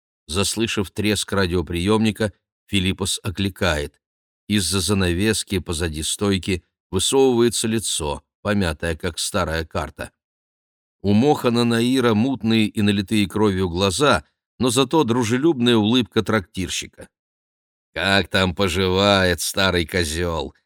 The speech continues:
спрашивает он, изучив рекомендательное письмо наставника. "Все еще носит часы Фаврлеба?" "Не спрашивай, как я их для него раздобыл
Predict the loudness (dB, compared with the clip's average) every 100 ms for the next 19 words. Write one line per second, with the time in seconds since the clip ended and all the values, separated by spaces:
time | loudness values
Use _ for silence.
0 | _ -14 -6 0 0 0 -2 -2 0 0
1 | 0 -4 -4 -6 -6 -6 -6 -2 0 0
2 | 0 -2 -4 -4 -4 -6 -4 -4 -4 -2
3 | -2 -4 -8 -16 -20 _ _ _ _ _
4 | -8 -4 -2 -2 -4 -4 0 2 2 -2
5 | -2 -2 -2 0 0 0 2 4 4 2
6 | 2 2 0 -2 -8 _ _ _ _ _
7 | _ _ _ _ -2 0 0 0 2 4
8 | 2 2 4 4 4 0 2 0 0 0
9 | 0 2 2 2 2 0 0 -2 -6